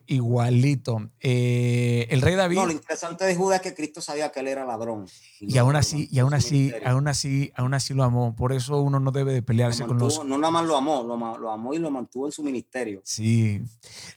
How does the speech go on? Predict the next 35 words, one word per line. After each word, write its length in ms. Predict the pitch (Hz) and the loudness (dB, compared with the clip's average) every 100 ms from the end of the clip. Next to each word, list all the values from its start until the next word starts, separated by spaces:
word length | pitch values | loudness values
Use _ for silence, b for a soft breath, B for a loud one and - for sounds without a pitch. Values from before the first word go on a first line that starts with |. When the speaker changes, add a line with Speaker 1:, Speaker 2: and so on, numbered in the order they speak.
| - | -2
Speaker 1:
Los 200 | 147 123 | 2 4
Judas, 460 | 147 185 175 160 - | 2 2 0 -2 -8
por 140 | 139 143 | -4 -4
eso 140 | 147 | -4
uno 120 | 160 | -4
no 120 | 151 | -4
se 120 | 139 151 | -4 -2
pelea 200 | 131 131 | -2 0
con 120 | 147 | -2
los 140 | 117 | -2
Judas, 280 | - 151 143 | -4 -4 -4
se 40 | 123 | -4
ahorcan 360 | 135 131 139 | -4 -4 -6
solitos, 640 | 117 113 123 123 117 - _ _ | -4 -2 -2 -4 -8 -10 _ _
querido. 360 | - 113 113 104 110 _ _ | -4 -2 0 -4 -10 _ _
Esa 300 | 120 117 139 | -2 0 -2
es, 220 | 123 - - | -6 -10 -2
esa 220 | 117 110 | 0 2
es 60 | 131 | 2
la 100 | 120 | 2
realidad, 440 | 107 107 107 107 | 2 0 0 0
triste, 360 | 127 123 - - | 0 0 -2 -8
tristemente 800 | - 135 131 135 123 120 117 120 110 | 0 0 0 0 2 0 0 -2 -2
esa 160 | 120 | -2
es 60 | 123 | 0
la 100 | 123 | 0
realidad, 440 | 107 110 120 135 | 2 2 2 2
pero 240 | - 120 117 | 2 2 2
el 160 | 131 123 | 2 4
amor 300 | 120 135 160 | 4 2 0
que 80 | 165 | -2
le 120 | 131 | -2
tuvo 240 | 120 139 | -2 -2
a 60 | 143 | -2
Judas. 460 | - 160 120 110 | -2 -2 -2 -4